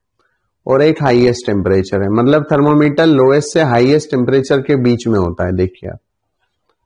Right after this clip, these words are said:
it is marked between two temperature, one is lowest and one is highest। ठीक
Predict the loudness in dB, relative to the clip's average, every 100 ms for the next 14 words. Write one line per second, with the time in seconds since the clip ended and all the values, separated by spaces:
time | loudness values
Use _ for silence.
0 | _ _ _ -6 -2 0 2 2 2 2
1 | 0 -4 -4 -2 -2 0 2 0 0 -2
2 | 0 -2 -2 -2 -2 -2 -4 -4 -8 _
3 | _ _ _ _ -6 0 2 2 2 2
4 | 2 2 2 0 -4 -2 0 0 0 0
5 | -2 -4 -6 -6 -10 -14 -20 -20 _ _
6 | _ -10 -8